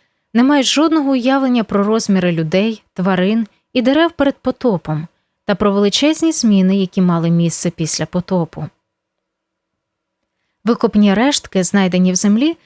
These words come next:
свідчать про те, що тодішні умови життя багато в чому відрізнялися від теперішніх. Але період часу, протягом якого існували такі умови,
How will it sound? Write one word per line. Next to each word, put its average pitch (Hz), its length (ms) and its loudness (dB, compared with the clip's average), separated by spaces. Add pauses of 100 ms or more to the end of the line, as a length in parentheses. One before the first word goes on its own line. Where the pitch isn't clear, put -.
(140)
свідчать 311 520 0
про 254 140 -2
те, 349 180 0
що - 220 0
тодішні 269 480 0
умови 269 360 0
життя 285 460 -2 (280)
багато 294 340 0
в 285 60 -6
чому 311 320 0
відрізнялися 214 800 0
від 185 120 -2
теперішніх. 175 840 -4 (480)
Але 226 200 0
період 226 380 0
часу, 294 400 0
протягом 196 420 0
якого 226 380 0
існували 185 560 0
такі 180 260 -4
умови, 254 480 0